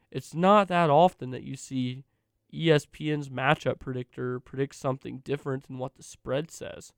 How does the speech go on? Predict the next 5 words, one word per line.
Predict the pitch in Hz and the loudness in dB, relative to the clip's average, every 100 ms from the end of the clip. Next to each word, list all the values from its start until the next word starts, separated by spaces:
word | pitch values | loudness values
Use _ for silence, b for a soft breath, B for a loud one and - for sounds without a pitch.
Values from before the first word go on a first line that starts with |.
| _ _ _ _ _ _ _ | _ _ _ _ _ _ _
So, | - - 123 123 123 117 - _ _ _ 165 165 - _ _ _ _ _ | -16 -4 0 2 0 -2 -8 _ _ _ -20 -20 -20 _ _ _ _ _
I | 139 | 0
don't | 170 240 | 4 4
know. | 339 226 - _ _ _ _ _ _ _ _ _ _ _ _ _ _ | 2 -4 -10 _ _ _ _ _ _ _ _ _ _ _ _ _ _
Um, | - 127 113 - - - | -10 -6 -6 -8 -16 -20